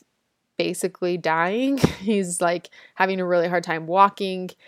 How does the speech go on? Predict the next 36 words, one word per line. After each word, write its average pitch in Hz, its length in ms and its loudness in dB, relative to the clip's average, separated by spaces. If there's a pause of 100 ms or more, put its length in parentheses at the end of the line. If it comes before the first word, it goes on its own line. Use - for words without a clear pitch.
(280)
A 160 120 -4
lot 175 180 2
of - 80 -6
people 185 260 -2
try 165 160 0
to - 60 -2
offer 160 240 -2
him 170 120 -6
assistance, 175 840 -2 (100)
but 180 240 4
he 170 540 -2
is 180 160 -2
determined 202 480 -4
to 208 100 -6
make 180 160 0
it 190 80 -2
on 180 140 -2
his 180 140 -4
own. 170 300 -4 (140)
He 185 80 -10
makes 190 240 -2
it 220 60 2
to 214 80 0
the 208 100 2
scaffold, 170 600 0 (440)
and 190 80 -6
he 180 100 -4
calls 190 400 4
for 208 160 0
Hester 180 360 0
and 170 160 -2
Pearl 175 420 4
to - 140 -2
come 180 420 -6
to - 120 -10
him. 175 380 -10